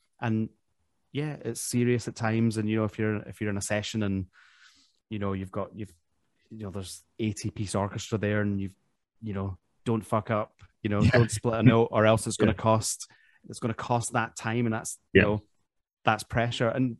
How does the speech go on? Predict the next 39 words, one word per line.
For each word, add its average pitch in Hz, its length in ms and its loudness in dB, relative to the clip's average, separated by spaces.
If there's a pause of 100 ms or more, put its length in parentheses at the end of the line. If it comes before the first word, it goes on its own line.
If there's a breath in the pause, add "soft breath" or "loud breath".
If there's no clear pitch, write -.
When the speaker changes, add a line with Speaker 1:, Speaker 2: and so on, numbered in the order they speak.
(120)
Speaker 1:
to, - 140 -6 (380)
to - 80 -6
be 120 100 -2
honest, 123 240 0
that's 131 200 -2
a 123 40 0
pressure 117 340 0
that 101 180 -2
I 104 100 0
love. 101 480 -2
I 98 120 -4
love 113 260 -2
that 113 160 -2
pressure. 107 340 -6 (480 soft breath)
Um, 101 360 0 (340)
and 110 300 0
even 113 340 0
with 113 240 0
that, 110 320 -2
you 113 100 -4
know, 104 80 0
I 101 60 0
still 107 240 -2
kinda 101 180 -4
find 104 280 -2
a 95 60 0
joy 101 300 0
in 117 120 2
it, 107 120 -4
you 101 80 -4
know? 104 220 0 (440 soft breath)
Speaker 2:
Yeah. 101 160 6
Speaker 1:
Um, 95 200 -2 (100)
obviously 101 380 -4
there's 95 240 -4
all, 95 180 0
there's 95 240 -4
times 95 420 -2
where 92 220 -2